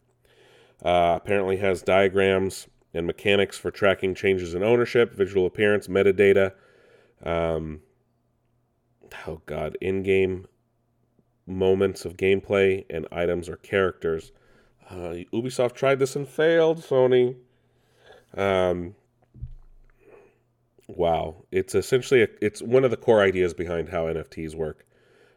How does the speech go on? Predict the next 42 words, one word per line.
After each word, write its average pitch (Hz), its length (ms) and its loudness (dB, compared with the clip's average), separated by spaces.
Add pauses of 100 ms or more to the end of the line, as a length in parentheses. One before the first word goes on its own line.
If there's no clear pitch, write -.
(140)
Um, 82 580 -2 (360)
Sony 120 360 2
said, 113 220 -2
quote, 110 480 2 (220)
"There's 110 180 -2
no 117 120 6
way 123 120 4
to 117 100 0
differentiate 107 640 -2
a 98 40 -2
specific - 460 -10
instance 101 440 -4
of 95 80 -4
an 95 80 2
in-game 95 420 0
item 95 340 0
that 87 80 0
a 85 60 0
famous 92 360 -2
player 95 380 2
of 87 120 -4
the 90 80 -10
video 92 280 2
game 87 260 -2
used 90 360 0 (320)
to - 80 -4
win 92 100 2
a 87 40 -2
famous 92 300 0
tournament 98 420 -2
from 87 180 -8
any 90 200 0
other 87 200 -2
instance 90 400 -6
of 82 100 -8
the 87 120 -4
in-game 85 320 -2
item." 85 360 -4 (960)
Um, 80 520 -4 (720)
I 120 80 2
don't 135 180 4
even, 95 320 -2